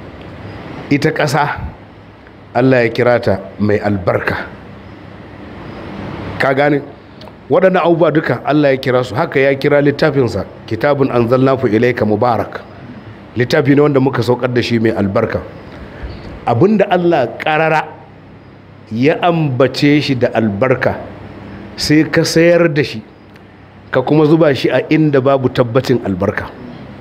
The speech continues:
Sannan galibin wadda ka ga ya sai da fili ya zuba a kasuwa, to jarin ne ya fara tafiya. Zai iya yiwuwa kuma tsawon wannan lokacin Ubangiji ya jarabce ka ne da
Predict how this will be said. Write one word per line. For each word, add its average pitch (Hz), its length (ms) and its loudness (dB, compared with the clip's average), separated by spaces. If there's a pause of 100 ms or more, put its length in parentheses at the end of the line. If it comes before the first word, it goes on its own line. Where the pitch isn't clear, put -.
(1500)
Sannan 143 800 4
galibin 185 640 2
wadda 170 240 2
ka 139 160 -2
ga 139 120 2
ya 143 280 4
sai 160 240 2
da 143 120 2
fili 127 360 4
ya 131 80 4
zuba 131 320 0
a 101 80 -2
kasuwa, 98 400 0 (960)
to 127 160 4
jarin 160 400 2
ne 131 160 2
ya 123 60 2
fara 131 240 2
tafiya. 107 380 -4 (960)
Zai 160 200 4
iya 202 200 4
yiwuwa 175 280 4
kuma 170 280 0
tsawon 220 500 2
wannan 190 320 4
lokacin 180 500 2 (1400)
Ubangiji 156 480 4
ya 151 160 6
jarabce 127 560 0
ka - 100 0
ne 117 160 0
da 110 140 -2